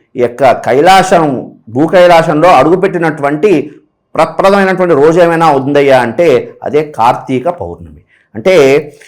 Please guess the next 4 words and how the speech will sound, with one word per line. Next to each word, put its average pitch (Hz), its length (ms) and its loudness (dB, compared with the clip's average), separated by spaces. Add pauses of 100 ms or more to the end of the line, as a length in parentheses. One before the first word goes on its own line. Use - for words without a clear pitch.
(180)
ఈ 107 40 -4
యొక్క - 240 -2
సృష్టిని 226 500 -2
ప్రారంభించడానికి 175 1400 2